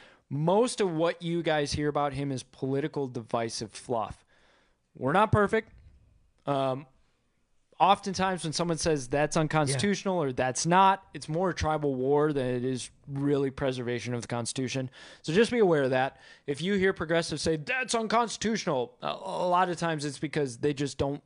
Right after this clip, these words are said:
Speaker 1: like what he's doing,
Speaker 2: Yep.
Speaker 1: or they don't like what the Republicans are doing. Notice, people are actually coming out and saying, "It's unconstitutional and it's never been done to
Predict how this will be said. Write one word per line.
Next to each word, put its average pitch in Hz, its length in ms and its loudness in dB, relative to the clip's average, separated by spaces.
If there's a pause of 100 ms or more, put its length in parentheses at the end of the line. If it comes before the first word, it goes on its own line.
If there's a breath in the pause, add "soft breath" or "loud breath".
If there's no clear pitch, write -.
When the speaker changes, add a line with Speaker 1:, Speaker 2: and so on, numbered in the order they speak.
Speaker 1:
like 135 280 -2
what 127 220 -4
he's 113 320 -6
doing, 127 400 -2
Speaker 2:
Yep. 123 200 -4 (180 loud breath)
Speaker 1:
or 139 80 -2
they 135 120 2
don't 139 220 -2
like 127 200 -2
what 127 100 -4
the 127 80 -8
Republicans 123 640 -6
are 110 60 -6
doing. 107 380 -10
Notice, 175 680 2 (320 loud breath)
people 254 300 0
are 220 180 2
actually 240 440 2
coming 240 340 0
out 214 300 2
and 190 120 -4
saying, 202 440 0 (240 loud breath)
"It's 170 260 -2
unconstitutional 254 1200 0
and 208 80 0
it's 180 240 -4
never 240 240 2
been 208 240 -2
done 220 260 0
to 202 460 0